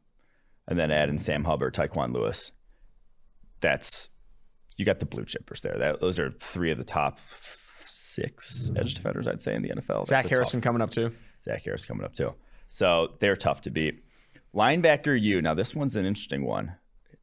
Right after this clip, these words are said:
Speaker 1: The question posed Penn State, but Penn State hadn't produced a ton of linebacker talent in recent years, sadly.
Speaker 2: Nate
Speaker 1: Been a minute.
Speaker 2: Stupar? Who the hell has even been good at Penn
Speaker 1: I mean, well, it's gonna be Micah Parsons,
Speaker 2: Yeah,
Speaker 1: but
Speaker 2: yeah, yeah, yeah.
Speaker 1: they've,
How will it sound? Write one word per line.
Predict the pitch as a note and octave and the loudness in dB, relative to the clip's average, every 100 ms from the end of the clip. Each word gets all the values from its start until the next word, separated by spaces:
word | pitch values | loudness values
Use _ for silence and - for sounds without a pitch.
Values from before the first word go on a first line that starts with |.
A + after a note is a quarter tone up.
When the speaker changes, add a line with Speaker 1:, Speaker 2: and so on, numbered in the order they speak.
| _ | _
Speaker 1:
The | - F2+ E2+ | -2 -2 -2
question | - A#2 C#3 - E2 D2 F2+ - | 2 2 2 0 0 0 -6 0
posed | F2 E2+ D#2+ D2+ - - _ | 4 4 2 -2 -10 -18 _
Penn | A2+ E2+ | -2 0
State, | - F#2+ G2+ | 2 2 0
but | - | -2
Penn | C3 D#3+ | -4 -2
State | - A2+ | 0 2
hadn't | A#2+ F2+ - | 2 0 -2
produced | F#2 G2 - | -4 -4 -4
a | |
ton | G2+ | -2
of | E2 | 0
linebacker | F#2 A#1+ - | 2 0 -2
talent | - A1+ | -4 -4
in | G#1+ | -6
recent | - G#1+ | -8 -8
years, | G1+ - - _ _ _ | -8 -10 -16 _ _ _
sadly. | - D#2 C#2 G#1 - - - - | 2 4 4 0 -4 -10 -20 -4
Speaker 2:
Nate | B2 C#3 | 2 4
Speaker 1:
Been | C#3 | 4
a | C3+ | 2
minute. | G2 D#3 E3+ | 4 4 4
Speaker 2:
Stupar? | F#3 A3 A3+ G#3+ - D3 | 4 4 0 -6 -6 0
Who | G3+ | 4
the | B3 G3+ | 4 4
hell | F3+ F#3+ | 4 4
has | F#3+ E3 | 4 4
even | E3 D3 | 4 4
been | D3 C3+ | 2 2
good | A2+ C#3+ E3+ | 2 4 6
at | C#3+ - | 2 2
Penn | B2+ | 4
Speaker 1:
I | |
mean, | G#2+ G#2+ - - - | 6 4 0 -6 0
well, | A#2 | 2
it's | |
gonna | F3+ C#3+ | 6 6
be | |
Micah | G#2+ F2+ | 6 4
Parsons, | - D2+ - | 2 0 4
Speaker 2:
Yeah, | D3+ | 6
Speaker 1:
but | C#3 A#2 | 6 6
Speaker 2:
yeah, | A#2 G#2 | 4 2
yeah, | |
yeah. | G#2 - | 0 4
Speaker 1:
they've, | A2+ A2+ | 6 6